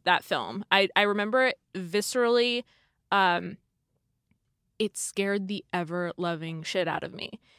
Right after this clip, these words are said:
And then I started taking classes with you, and not until probably the second time I was partnered with James did I find out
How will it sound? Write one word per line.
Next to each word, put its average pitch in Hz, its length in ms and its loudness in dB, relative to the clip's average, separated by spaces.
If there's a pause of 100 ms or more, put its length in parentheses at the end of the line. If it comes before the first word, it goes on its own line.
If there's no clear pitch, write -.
(300)
And 208 200 0
then 254 380 4
I 208 40 0
started 208 200 0
taking 208 260 -2
classes 247 440 4
with 185 160 -6
you, 170 300 -4 (580)
and 226 120 2
not 233 160 2
until 381 280 0
probably 262 240 4
the 247 80 2
second 202 400 0
time 175 340 -2
I 156 60 -4
was 151 100 -6
partnered 165 380 -6
with 165 120 -10
James - 600 -12 (160)
did 190 140 0
I 165 100 2
find - 280 -4
out - 220 -4